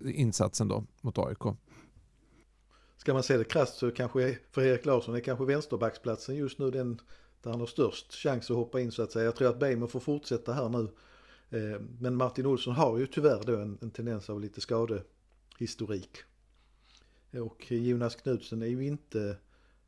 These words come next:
Speaker 2: nära spel på några veckor nu i alla fall.
Speaker 1: Han går ju in i full träning denna vecka nu då, så att han lär väl inte, han lär väl,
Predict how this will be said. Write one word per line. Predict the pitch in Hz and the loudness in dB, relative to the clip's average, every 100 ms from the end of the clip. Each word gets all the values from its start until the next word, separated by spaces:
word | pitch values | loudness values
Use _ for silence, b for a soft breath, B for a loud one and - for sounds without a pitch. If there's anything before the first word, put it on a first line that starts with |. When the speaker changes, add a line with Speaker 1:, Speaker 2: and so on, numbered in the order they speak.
| _ - | _ -6
Speaker 2:
nära | 117 120 123 120 117 117 | -2 2 2 2 2 0
spel | - 127 117 107 - _ | 2 2 2 0 -8 _
på | 110 | -6
några | 107 110 | -4 -4
veckor | 107 104 110 | -4 -4 -4
nu | 113 95 | -4 -6
i | 87 | -10
alla | 101 | -14
fall. | 117 - _ _ _ - 147 | -16 -20 _ _ _ -2 4
Speaker 1:
Han | 147 180 | 6 8
går | 175 | 10
ju | 175 175 | 10 8
in | 156 170 165 143 | 6 4 6 6
i | 147 | 6
full | - 113 | 6 6
träning | - 135 104 113 104 | 6 4 4 0 2
denna | 139 120 107 | 4 4 4
vecka | 117 - 110 | 2 0 -2
nu | 117 107 | 0 0
då, | 110 | 0
så | - | 2
att | 117 - | 2 4
han | 110 110 | 4 4
lär | 107 | 4
väl | 110 | 4
inte, | 110 113 | 4 4
han | 104 113 | 4 4
lär | 113 | 6
väl, | 113 | 4